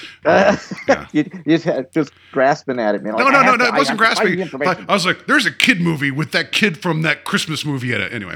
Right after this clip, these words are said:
Speaker 1: Send out my research team to find out.
Speaker 2: Yeah,
Speaker 1: Um,
Speaker 2: just
Speaker 1: <laughs> but yeah,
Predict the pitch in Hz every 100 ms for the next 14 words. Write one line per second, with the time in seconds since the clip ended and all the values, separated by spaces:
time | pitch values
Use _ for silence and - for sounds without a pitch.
0 | - 202 226 196 175 156 151 123 160 -
1 | 127 104 - - 113 101 98 - 135 110
2 | 110 - - _ - 123 135 120 123 110
3 | 104 107 160 - 175 180 262 247 _ -
4 | - - - 160 135 120